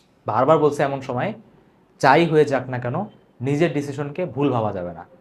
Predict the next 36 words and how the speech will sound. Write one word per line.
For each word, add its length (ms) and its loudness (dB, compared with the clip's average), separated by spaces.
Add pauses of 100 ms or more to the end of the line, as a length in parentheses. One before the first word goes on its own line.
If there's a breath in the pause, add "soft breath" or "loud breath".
(160)
just, 260 0
ভাই, 140 -4
করে 200 -8
যা। 140 -16 (500 soft breath)
এইবার 280 6
তোমার 280 -2
লাইফে 220 -2
শুরু 200 -2
হবে, 180 0
এই 280 2
ডার্ক 260 0
জোন 160 -4
চলবে, 240 -4
ভাই, 120 -6
তোমার 200 -6
দুই 120 -6
সপ্তাহ 320 -12
পর্যন্ত। 420 -16 (180)
ঠিক 120 0
আছে? 200 -6
আমি 180 -2
একদম, 300 -2 (380 soft breath)
চলছে 260 6
না 80 -2
দুই 100 0
সপ্তাহ 280 -4
পর্যন্ত? 320 -8 (340 soft breath)
এই 180 6
দুই 100 2
সপ্তাহে 360 -2
তোর 160 4
একদম 260 2
পুরো 200 0
ডিমোটিভেটেড, 880 2
সেলফ 460 0
ডাউট, 380 2